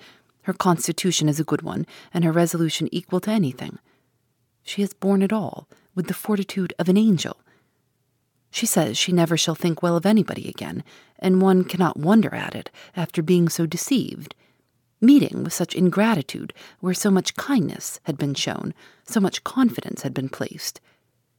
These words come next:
It was quite out of the benevolence of her heart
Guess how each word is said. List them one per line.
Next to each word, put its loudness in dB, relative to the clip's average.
It 2
was 0
quite 4
out 4
of -8
the 2
benevolence 2
of -4
her -2
heart -4